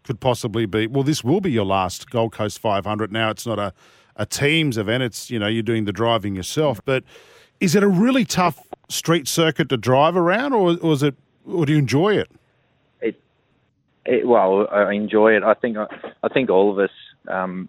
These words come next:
Speaker 2: as race drivers, we, we enjoy the, the hard ones,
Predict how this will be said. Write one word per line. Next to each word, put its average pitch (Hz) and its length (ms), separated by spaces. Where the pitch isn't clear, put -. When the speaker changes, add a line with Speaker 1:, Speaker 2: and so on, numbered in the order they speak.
Speaker 2:
as 95 220
race 92 280
drivers, 92 400
we, 90 320
we 104 180
enjoy 90 380
the, 85 240
the 104 120
hard 98 360
ones, 104 340